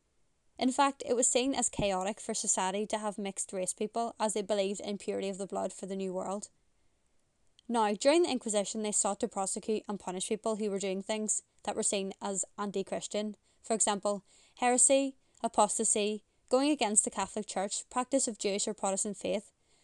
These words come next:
but one that I will be talking about, which I find the most interesting, was heresy by using chocolate in witchcraft and seduction.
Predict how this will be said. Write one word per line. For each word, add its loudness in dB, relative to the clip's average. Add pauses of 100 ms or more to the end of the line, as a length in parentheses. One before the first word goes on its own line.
(160)
but 0
one 8
that 2
I 2
will 0
be -4
talking -2
about, 0
which -4
I -4
find -2
the 0
most -2
interesting, -2
was 0
heresy 4
by 0
using -2
chocolate -4
in -6
witchcraft -4
and -2
seduction. -2